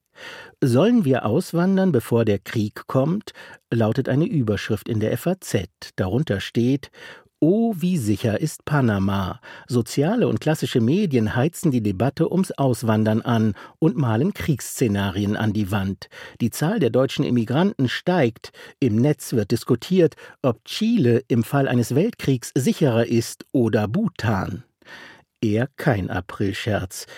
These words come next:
Über Krieg macht man ja eigentlich keine Witze.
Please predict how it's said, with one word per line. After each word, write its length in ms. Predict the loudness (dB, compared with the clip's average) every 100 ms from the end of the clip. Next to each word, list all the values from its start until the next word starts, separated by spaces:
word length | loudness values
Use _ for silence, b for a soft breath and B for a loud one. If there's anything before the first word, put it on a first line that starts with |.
| B B
Über 180 | -6 -4
Krieg 400 | -2 0 0 -2
macht 240 | -6 -4 -2
man 100 | 0
ja 160 | 0
eigentlich 460 | -2 -2 -2 -4 -4
keine 420 | -4 0 0 -2
Witze. 500 | -4 -8 -6 -6